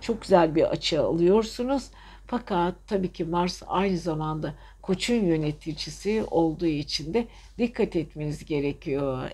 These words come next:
Evet. E, tepe evinizde, kariyer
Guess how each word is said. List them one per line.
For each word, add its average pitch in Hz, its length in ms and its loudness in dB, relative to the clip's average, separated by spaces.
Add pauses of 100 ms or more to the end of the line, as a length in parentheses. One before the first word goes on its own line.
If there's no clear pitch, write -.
Evet. 147 420 2 (720)
E, 202 160 8
tepe 254 340 8
evinizde, 170 640 6
kariyer 233 640 6